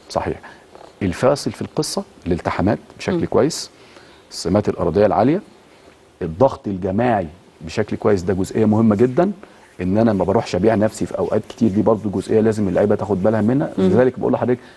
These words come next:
Speaker 1: حته الضغط الجماعي دي وانا مش معايا الكوره وفي اقل تايم بستخلص كورتي وبنقل كورتي في نص الملعب الفريق المنافس مع الاطراف عندي، ما عندي فيرود بيقدر يشتغل بشكل كويس ويبقى محطه كويسه، اعتقد هنبقى في نص ملعب النادي الاهلي فترات كتير وان شاء الله يبقى احنا اقرب للمكسب بامر الله.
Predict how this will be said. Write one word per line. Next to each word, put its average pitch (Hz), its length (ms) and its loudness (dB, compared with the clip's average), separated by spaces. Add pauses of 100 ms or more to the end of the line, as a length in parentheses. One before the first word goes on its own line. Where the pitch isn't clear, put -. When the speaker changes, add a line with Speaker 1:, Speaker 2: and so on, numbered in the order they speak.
Speaker 1:
حته 139 300 -2
الضغط 104 300 -2
الجماعي 101 380 0
دي 101 80 -2
وانا 117 140 2
مش - 180 -4
معايا 107 160 2
الكوره 101 340 -2 (400)
وفي - 200 -2
اقل 139 300 6
تايم 123 300 0
بستخلص 113 500 -4
كورتي 117 320 0
وبنقل 117 600 2 (100)
كورتي 127 280 0
في - 300 -2
نص 139 200 2
الملعب 120 300 2
الفريق 117 260 -2
المنافس 131 520 0 (400)
مع 104 140 4
الاطراف 113 360 0
عندي، 107 240 -2
ما 95 80 0
عندي 110 200 2
فيرود 123 280 0
بيقدر 113 220 4
يشتغل 120 280 0
بشكل 110 280 -4
كويس 113 220 0
ويبقى - 120 -4
محطه - 280 -4
كويسه، 143 320 -2 (340)
اعتقد 98 360 -2
هنبقى 101 260 -4
في 120 100 -2
نص 120 180 -2
ملعب 113 220 2
النادي 107 200 -2
الاهلي 113 220 0
فترات 101 360 -2
كتير 131 260 -2 (260)
وان 92 160 -2
شاء - 200 0
الله 104 220 -2 (220)
يبقى 90 160 -4
احنا 92 160 -4
اقرب 92 300 0
للمكسب 90 360 -4
بامر 80 260 -6
الله. 76 140 -10